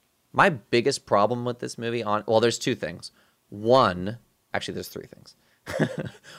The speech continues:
One, um, the Matrix movies are action movies, people. Like, they are, they, they intend to be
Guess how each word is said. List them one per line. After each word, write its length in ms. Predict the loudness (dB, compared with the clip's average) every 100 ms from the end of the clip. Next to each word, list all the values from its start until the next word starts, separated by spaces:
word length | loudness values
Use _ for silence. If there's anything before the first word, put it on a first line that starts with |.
| -12
One, 640 | 2 6 6 4 0 -8 _ -2
um, 420 | 2 2 0 -6 _ _ _ _ _ _ _ _
the 80 | -4
Matrix 340 | -2 -4 -4
movies 260 | -4 -4 -2
are 80 | 0
action 340 | 0 -2 -8
movies, 280 | -8 -8 -10
people. 440 | -10 -10 -8 -8 -4
Like, 400 | 0 0 0 -8 _ _ -10
they 540 | 0 2 2 0 -2 -6 -2
are, 480 | 2 4 4 2 2
they, 200 | 2 2
they 220 | 2 2
intend 440 | 4 0 -2 -2 0
to 80 | -2
be 240 | -2 -4